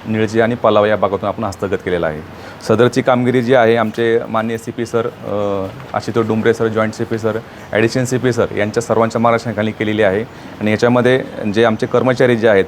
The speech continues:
पोलीस हवालदार पाटील, पोलीस हवालदार माळी, अ, पोलीस हवालदार राठोड, पोलीस, अ, शिपाई आढे, पोलीस शिपाई गरुड, पोलीस शिपाई झांजुर्णे आणि पोलीस शिपाई चौधर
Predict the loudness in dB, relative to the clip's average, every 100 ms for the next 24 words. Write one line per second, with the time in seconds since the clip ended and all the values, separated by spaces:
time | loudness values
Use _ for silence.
0 | 0 -4 0 0 2 0 2 0 0 -2
1 | -2 -8 -18 -20 -10 -4 0 2 4 4
2 | 4 4 2 0 -6 -14 -20 -20 -20 -14
3 | -6 -6 -4 -2 2 4 4 4 2 2
4 | 2 0 -4 -2 -2 -2 -2 -2 -4 -8
5 | -20 -8 -4 2 2 4 2 4 2 0
6 | -8 -16 -20 -20 -12 -6 -4 -4 2 2
7 | 4 4 4 2 0 -2 -2 0 2 4
8 | 2 2 2 0 -2 -6 -8 -4 -4 -2
9 | -4 -2 -2 0 2 2 0